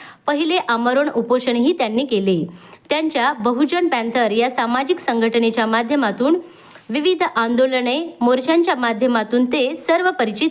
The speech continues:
आहेत. शिवशाहीर, साहित्य सम्राट अण्णाभाऊ साठे यांच्या लेखणीचा वारसा म्हणून श्री कारके यांची देखील काही पुस्तकं प्रकाशित झालेली आहेत. त्यात त्यांची आरक्षण वर्गीकरणाच्या पुस्तकाचे प्रकाशन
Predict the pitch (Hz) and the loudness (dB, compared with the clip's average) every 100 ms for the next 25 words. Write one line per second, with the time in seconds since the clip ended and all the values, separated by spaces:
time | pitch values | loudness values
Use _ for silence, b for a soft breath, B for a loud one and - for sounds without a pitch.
0 | - 208 202 180 175 B B B B - | -2 -2 0 -2 -6 B B B B -4
1 | 330 311 254 220 226 233 - - 247 285 | -2 -2 -2 0 0 -2 -6 -6 -4 -4
2 | 330 294 240 220 226 233 233 254 302 320 | -2 -2 -2 -2 -2 -2 -2 0 0 0
3 | 359 233 208 240 180 170 - - - 330 | -2 -2 -2 -2 -2 -6 -16 -16 -4 -2
4 | 349 359 247 247 269 294 294 294 226 226 | 0 0 0 0 0 0 0 0 -2 -2
5 | 247 262 294 262 330 B B - 381 359 | -2 2 2 2 0 B B -2 -2 0
6 | 247 233 269 262 226 220 269 240 240 240 | -2 0 0 0 0 -2 -2 -2 -2 -4
7 | 302 - 240 247 339 294 - 240 330 240 | -4 -2 -2 -2 -2 -2 -2 0 0 0
8 | 226 226 294 240 208 226 269 226 220 185 | -2 -2 -2 0 2 2 2 0 0 0
9 | 175 B B B - 370 381 320 302 311 | -4 B B B -2 -2 0 -2 0 0
10 | 320 - 220 277 - 359 277 240 247 254 | -2 0 0 0 0 2 2 0 0 0
11 | 233 240 240 269 240 240 233 226 240 254 | 0 0 -2 -2 -2 -2 -2 -2 -2 -2
12 | 285 269 262 240 | -2 -2 0 0